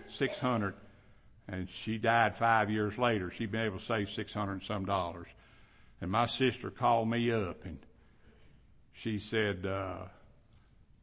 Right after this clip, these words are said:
"Do you want to divide that six hundred and some dollars they had in the bank?"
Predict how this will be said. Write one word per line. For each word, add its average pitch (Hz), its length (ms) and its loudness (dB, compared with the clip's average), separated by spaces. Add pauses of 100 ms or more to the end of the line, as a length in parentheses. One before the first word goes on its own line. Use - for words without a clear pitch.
(260)
"Do 101 80 -2
you 101 220 2
want 120 180 2
to 110 60 -2
divide 104 500 2
that 120 140 0
six - 280 -2
hundred 131 260 -2
and - 100 -10
some 127 240 -2
dollars 139 480 0 (720)
they 107 160 0
had 120 240 0
in 117 100 0
the 110 60 -2
bank?" 123 400 0